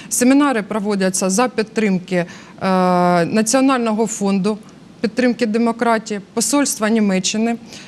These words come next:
е, в Україні та Фонду сприяння демократії, е, при посольстві С-, е, С Ш А. У Харківській області партнером, е, цього заходу також виступила Харківська регі-, Харківський регіональний інститут державного управління.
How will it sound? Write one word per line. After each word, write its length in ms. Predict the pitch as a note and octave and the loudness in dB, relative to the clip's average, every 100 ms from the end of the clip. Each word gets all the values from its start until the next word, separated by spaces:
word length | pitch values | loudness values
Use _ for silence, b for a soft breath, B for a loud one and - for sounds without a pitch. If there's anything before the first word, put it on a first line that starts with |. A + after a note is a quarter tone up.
| B B G3+ | B B 0
е, 240 | G#3 G3+ | 2 2
в 80 | G3+ | 0
Україні 480 | A3 A#3+ A#3 A3+ G#3+ | 2 2 2 2 0
та 120 | G#3+ | -2
Фонду 320 | - D4 A#3 | 0 0 2
сприяння 500 | - - A#3 B3+ A3 | -2 -2 0 2 0
демократії, 680 | F#3+ G3 F#3 A#3+ C4+ A#3 G#3 | 0 -2 -2 0 0 0 -2
е, 640 | G3+ G3 G3 F#3 D#3+ F#3 F3+ | 0 0 0 0 0 -2 0
при 120 | A3 | -4
посольстві 580 | A3+ - A#3+ B3 - G3 | -2 0 2 0 -2 -2
С-, 400 | F#3+ F#3+ - - | -2 -2 -4 -4
е, 280 | F#3+ F#3+ F#3 | -2 0 0
С 160 | - | 2
Ш 180 | G3+ G3 | 2 0
А. 180 | F3+ D#3+ - - - - - - - - | -2 -6 -10 -20 -20 -20 -20 -20 -20 -10
У 60 | G3+ | -2
Харківській 520 | C#4+ C4+ A#3+ - C4 | -2 0 -4 -4 -2
області 440 | C#4+ A#3 G#3+ - | 0 0 -2 -6
партнером, 720 | G3 G#3+ G#3+ B3 B3+ A3+ G3+ G3 B B - | -6 -6 -4 -2 0 0 0 -4 B B -6
е, 60 | G3 | -2
цього 340 | - A3 A3 | 0 0 0
заходу 440 | F#3+ C#4 C#4 G#3 | 2 0 0 -2
також 380 | F#3+ A#3 A#3+ A3 | 0 -2 0 -2
виступила 720 | G3+ A3 - G3+ G3 G3 F#3+ F3 B B B | 0 -2 -4 -8 -4 0 0 -2 B B B
Харківська 500 | A3+ A3+ A3 G#3 G#3+ | -2 0 -4 -4 -2
регі-, 380 | G3+ G3+ G#3 - | -2 0 -2 -4
Харківський 520 | G3 A#3+ A#3 - - | -2 -2 -2 -6 -4
регіональний 760 | G3+ G3+ G#3 A3 G#3+ G3+ F#3+ F3+ | -4 -2 -2 0 0 0 -2 -2
інститут 580 | G#3 G3+ A3 - G#3+ F3+ | -2 -2 -4 -6 -4 -2
державного 580 | F#3+ F#3+ F#3+ F#3+ F#3 F#3+ | -2 0 0 0 0 -2
управління. 680 | F3+ F#3 F3 E3+ E3+ F#3+ | -2 -4 -2 -2 0 -2